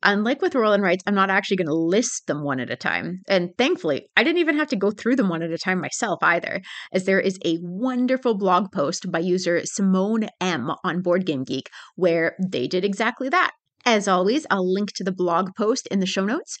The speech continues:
so you can take a closer look at all the possible contenders for first deck building game and at Simone M's detailed reasoning of eliminating them, as I am blatantly stealing, you know, a fair amount of their amazingly detailed research work here.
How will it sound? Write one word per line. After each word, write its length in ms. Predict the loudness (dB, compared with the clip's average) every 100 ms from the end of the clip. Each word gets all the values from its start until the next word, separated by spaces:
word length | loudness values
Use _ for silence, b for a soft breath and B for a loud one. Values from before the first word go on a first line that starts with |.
| B B
so 140 | -2
you 80 | 0
can 100 | -2
take 200 | -2 -2
a 40 |
closer 540 | -6 2 4 4 0 -2
look 160 | -2
at 60 | -6 _
all 220 | 0 2
the 80 | 2
possible 380 | 0 -2 0 -2
contenders 580 | 0 -2 -2 -2 -2 -4 -10
for 100 | -14
first 400 | -4 -2 -2 -8 -4
deck 240 | -4 -4
building 260 | -6 -6 -4
game 320 | -6 -6 -10 -12 B B
and 300 | 2 2 2
at 180 | 0 -2
Simone 520 | -2 0 2 0 -2 -2
M's 320 | 0 0 -2 -4 2
detailed 480 | 4 4 2 0 0
reasoning 500 | -2 0 -2 -4 -6
of 100 | -6
eliminating 600 | -4 -2 -2 -4 -4 -8
them, 220 | -12 -14 -14 B B B
as 100 | 2 6
I 160 | 4
am 260 | 4 2 2
blatantly 800 | 2 2 4 4 2 2 0 0
stealing, 600 | -2 0 2 4 2 0 -4 -6
you 80 | -2
know, 120 | -2 -2
a 60 | -4
fair 180 | 0 2
amount 300 | 2 2 2
of 120 | 2
their 160 | 4 6
amazingly 720 | 6 6 4 4 4 4 2
detailed 440 | 0 -2 -2 -4 -4
research 420 | -8 -4 -6 -4
work 180 | -6 -4
here. 160 | -8